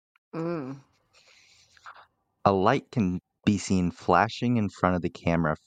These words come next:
Speaker 2: facing towards the perimeter. So there was a camera kind of towards the middle of the station that was facing the entry gate to the fence. So it
Speaker 1: Okay.
Speaker 2: wasn't looking inside the complex, it was looking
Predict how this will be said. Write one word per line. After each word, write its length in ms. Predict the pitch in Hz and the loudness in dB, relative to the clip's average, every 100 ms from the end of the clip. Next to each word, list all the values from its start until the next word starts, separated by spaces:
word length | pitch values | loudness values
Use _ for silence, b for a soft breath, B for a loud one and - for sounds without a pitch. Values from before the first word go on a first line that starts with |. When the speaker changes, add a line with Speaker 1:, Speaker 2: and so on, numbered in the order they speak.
| - | -2
Speaker 2:
facing 400 | 92 87 - 85 | -2 0 -2 -2
towards 340 | - 78 76 - | 0 -2 -2 -4
the 80 | |
perimeter. 640 | - - - - - - 101 | -6 -4 -4 -2 -4 -4 -6
So 440 | - - 82 76 - B B B B B B B _ - | -2 0 2 -2 -6 B B B B B B B _ 0
there 100 | 101 | 2
was 140 | 101 | 2
a 60 | 92 | -2
camera 640 | - 95 95 95 92 92 - _ - | -4 -2 0 0 0 -2 -4 _ -6
kind 320 | - 92 92 | -2 0 0
of 100 | 90 | -2
towards 300 | - 92 82 | -2 -2 -2
the 100 | - | -4
middle 320 | 82 85 82 80 | -2 0 0 0
of 100 | 78 | -2
the 80 | |
station 460 | - - 60 - 64 | -4 -4 -4 -2 -4
that 120 | 64 | -2
was 220 | - 65 - | -2 -4 -6
facing 800 | - 82 82 80 80 78 78 80 | -2 -2 -2 -2 -2 -2 -4 -4
the 560 | 78 80 78 78 - - _ - | -4 -4 -4 -4 -6 -8 _ 0
entry 840 | 92 90 - 90 90 90 87 85 - _ _ _ _ _ - - | 0 0 -4 -2 0 -2 -2 -4 -10 _ _ _ _ _ -12 0
gate 280 | 92 90 - - | 2 2 -4 -10
to 100 | - | -6
the 80 | - | -4
fence. 500 | - 92 - - - _ - B B B B B B | 0 0 -2 -12 -18 _ -20 B B B B B B
So 160 | - 101 | 0 0
it 60 | 82 | 0
Speaker 1:
Okay. 200 | - 92 | -6 0
Speaker 2:
wasn't 380 | 120 120 120 | 2 2 -2
looking 360 | 107 110 113 98 | -2 -2 -2 -4
inside 520 | 90 98 95 101 90 | -2 -2 0 2 2
the 60 | 87 | 0
complex, 480 | - 85 92 85 - | -2 0 0 -2 -2
it 40 | |
was 120 | 80 | -4
looking 320 | 80 80 69 | -4 -4 -6